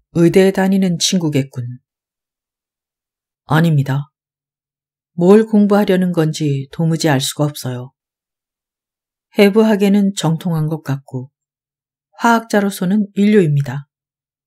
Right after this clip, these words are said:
하지만 제가 아는 바로는 제대로 의학 수업을 받는 것 같지는 않더라고요.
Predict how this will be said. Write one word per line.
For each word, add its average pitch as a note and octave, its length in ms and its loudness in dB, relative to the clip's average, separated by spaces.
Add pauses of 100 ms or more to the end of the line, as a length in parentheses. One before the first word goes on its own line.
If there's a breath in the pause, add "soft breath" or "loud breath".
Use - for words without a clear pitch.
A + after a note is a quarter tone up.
(800)
하지만 E3 640 -2
제가 E3 360 0
아는 D3 240 0
바로는 C#3 500 -2 (720)
제대로 G3+ 640 2
의학 F#3+ 300 2
수업을 F#3+ 420 -2
받는 E3+ 320 -4
것 D#3 140 -4
같지는 D3 420 -4
않더라고요. C#3 680 -4